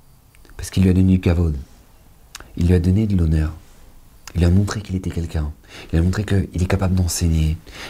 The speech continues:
Il a montré que ses enseignements, ils sont importants. Et ça, c'est tellement important parce que si c'est vrai dans l'éducation des enfants, combien c'est vrai dans le Shalom Bayit ?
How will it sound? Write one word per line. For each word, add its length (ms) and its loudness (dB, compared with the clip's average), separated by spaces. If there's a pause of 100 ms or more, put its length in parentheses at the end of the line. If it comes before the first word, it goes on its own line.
Il 40 2
a 20 4
montré 240 2
que 180 0
ses 160 -4
enseignements, 440 2
ils 60 -2
sont 160 -4
importants. 460 -2 (1040)
Et 60 2
ça, 480 0 (720)
c'est 180 -6
tellement 340 0
important 340 -6
parce 120 -4
que 100 -8
si 140 -8
c'est 160 -4
vrai 140 0
dans 80 0
l'éducation 420 0
des 160 -2
enfants, 180 -2
combien 220 -4
c'est 160 -6
vrai 140 -6
dans 80 -4
le 60 -4
Shalom 280 0
Bayit ? 400 -2